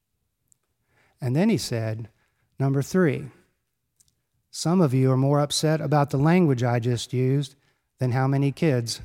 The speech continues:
died of starvation." Phew. I,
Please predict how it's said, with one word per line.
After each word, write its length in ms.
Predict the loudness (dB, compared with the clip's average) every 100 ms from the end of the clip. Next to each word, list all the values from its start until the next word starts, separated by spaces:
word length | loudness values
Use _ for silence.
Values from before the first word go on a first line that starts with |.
| -6
died 260 | -4 -2 -4
of 100 | -4
starvation." 720 | -4 -4 -4 -6 -8 -16 -20 _ _ _ _ _ _ _ _ _ _ _ _ _ _ _ _ _ _ _ _ _ _ _ _ _ _ _ _ _ _ _
Phew. 280 | _ -16 -16 -18 _ _ _ _ _ _ _ _ _ _ _ _ _ _ _ _ _ _ _ _ _ _ _ _ _ _ _ _ _ _ _ _ _ _ _ _
I, 300 | -4 -4